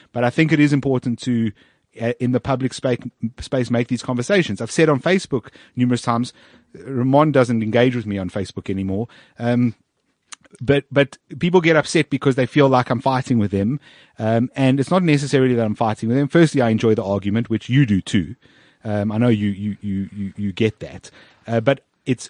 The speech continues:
also a sense of you, you're not always having an argument for who you're arguing with. You're also having that argument for whoever is watching.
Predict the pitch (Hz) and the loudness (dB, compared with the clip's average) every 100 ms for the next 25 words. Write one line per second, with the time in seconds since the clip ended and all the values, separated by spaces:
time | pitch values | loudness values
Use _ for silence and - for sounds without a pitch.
0 | - 180 175 160 139 - 127 151 135 131 | -2 0 4 4 4 0 -6 -2 -2 -2
1 | 131 123 107 _ _ _ _ _ - 135 | 0 0 -2 _ _ _ _ _ -10 -8
2 | 139 139 151 226 202 190 170 160 147 143 | 0 2 2 2 4 4 4 2 2 2
3 | 131 131 123 120 - 120 113 113 - 139 | 2 2 0 0 -2 -2 0 -2 4 6
4 | 131 123 - _ _ 117 123 123 113 98 | 6 4 -2 _ _ -4 0 4 2 2
5 | 90 85 78 71 _ _ _ _ _ 120 | -6 -6 -12 -18 _ _ _ _ _ -4
6 | 147 190 - 185 156 135 135 131 123 117 | 4 2 4 6 6 4 2 2 2 0
7 | 120 113 117 117 113 107 - 123 110 107 | 0 2 0 2 0 0 -4 -2 0 0
8 | 107 120 117 113 107 95 95 90 - - | -2 -2 0 0 -2 -2 -6 -8 -12 -16